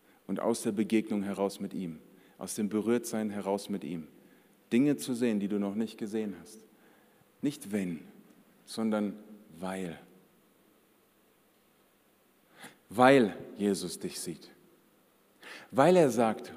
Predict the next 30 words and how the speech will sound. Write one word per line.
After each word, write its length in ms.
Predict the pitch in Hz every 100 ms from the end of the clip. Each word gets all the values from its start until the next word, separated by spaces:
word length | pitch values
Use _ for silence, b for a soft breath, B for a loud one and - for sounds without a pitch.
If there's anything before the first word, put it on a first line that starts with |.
| - - -
„Komm 360 | - 110 90 82 -
und 220 | 92 87
sieh.“ 240 | - 87 80 - _ _ _ B B B B B B -
Weil 340 | 113 160 190
er 340 | 123 135 104 - - - - - - _ _ _
es 360 | 110 - - - _ _ _
zulässt, 840 | - - 151 170 120 85 - - - - - B B B
dass 200 | 113 -
du 80 | 123
deinen 380 | 120 131 143 120
Blick 220 | 131 117
auf 160 | 107
ihn 200 | 101 120
richten 400 | 117 151 - 110
kannst 360 | 95 92 92 -
und 100 | 95
sagen 300 | 104 104 101
kannst, 340 | - 98 - - - - _
„Ich 300 | - 110 -
möchte 320 | 107 104 -
dich 420 | 92 107 104 - -
sehen, 340 | 107 101 107 101
Jesus.“ 540 | 80 - - - - _ _ b b b b _ _ _ _ _ _ _ _ _ _ _ _ _ _ _ _ _
Dann 180 | 101 104
keine 360 | - 113 110
Schere 320 | 98 98 95 90
mehr 120 | 87
im 120 | 85
Kopf 240 | - 80
zu 120 | -